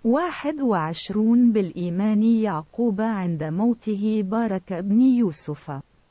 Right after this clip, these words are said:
وسجد متكئا على رأس عصاه.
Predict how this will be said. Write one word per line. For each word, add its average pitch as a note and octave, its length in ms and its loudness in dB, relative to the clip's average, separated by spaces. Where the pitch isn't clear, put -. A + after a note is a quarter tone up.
وسجد C4+ 680 0
متكئا G3+ 1000 -2
على E3 480 -4
رأس - 380 -8
عصاه. D#3 800 -6